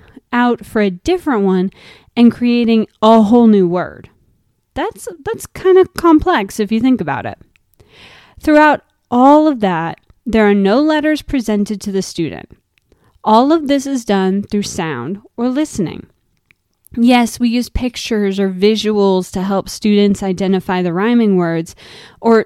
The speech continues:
choose what picture, you know, the new word matches to. But with phonological awareness, we steer clear of using letters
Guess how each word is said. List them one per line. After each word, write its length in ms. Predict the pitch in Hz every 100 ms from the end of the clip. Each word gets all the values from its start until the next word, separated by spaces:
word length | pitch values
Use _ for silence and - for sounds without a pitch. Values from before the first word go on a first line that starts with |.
| _
choose 380 | - 262 254 214
what 220 | 220 -
picture, 500 | 240 226 - 208 190
you 160 | 180 208
know, 160 | 190
the 160 | 180 196
new 260 | 196 220 208
word 300 | 190 185 202
matches 480 | 262 302 226 185 -
to. 300 | 180 156 - - - - -
But 160 | 214 247
with 180 | 254 -
phonological 680 | 262 302 311 269 240 220 196
awareness, 580 | 185 226 202 160 - - -
we 160 | 220
steer 500 | 220 - - 262 330
clear 320 | 359 - 277 233
of 140 | 202
using 480 | 202 202 190 180 170
letters 480 | 170 185 240 269